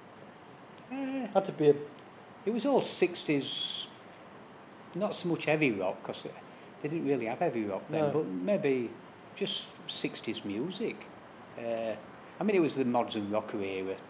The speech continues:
Speaker 2: Mm.
Speaker 1: to be fair, and mods was all into the, a different type of music, but
Speaker 2: Yeah.
Speaker 1: yeah, probably sixties music, which I,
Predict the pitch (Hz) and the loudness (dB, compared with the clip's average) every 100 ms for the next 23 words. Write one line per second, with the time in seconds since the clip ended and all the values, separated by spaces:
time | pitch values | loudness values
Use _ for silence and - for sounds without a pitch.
0 | 165 175 135 98 - 101 101 101 - - | -6 -4 -4 -6 -4 -2 -2 -4 -8 -8
1 | 110 110 107 - 98 101 95 98 98 - | -4 -2 -2 -4 -6 -4 -4 -4 -8 -10
2 | - - - - - - - - - - | -14 -14 -14 -16 -18 -18 -14 -8 -6 -6
3 | 107 - 107 101 - 104 104 104 - - | -8 -8 -6 -6 -4 -4 -4 -4 -6 -4
4 | 156 - 143 156 147 - 269 214 - 156 | -4 -4 -2 -2 -2 -8 -6 -4 -4 -4
5 | 131 127 - - - - - - - - | -2 -4 -6 -16 -18 -18 -18 -18 -18 -18
6 | - - - - 131 - 143 127 113 127 | -14 -8 -6 -4 -6 -6 -8 -6 -4 -4
7 | 143 127 - - - - - 110 120 | -2 -2 -4 -12 -18 -12 -10 -6 -6